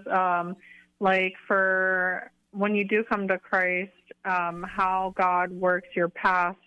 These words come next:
into your future. Like, for m-, my husband and I, we were both unbelievers, and now we've both been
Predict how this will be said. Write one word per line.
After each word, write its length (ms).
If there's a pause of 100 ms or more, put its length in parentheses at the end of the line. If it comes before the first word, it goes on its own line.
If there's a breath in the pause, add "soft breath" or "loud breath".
into 760 (420 soft breath)
your 320
future. 340
Like, 380 (140)
for 800
m-, 320
my 160
husband 400
and 120
I, 280
we 140
were 80
both 200
unbelievers, 720
and 80
now 500
we've 300
both 240
been 280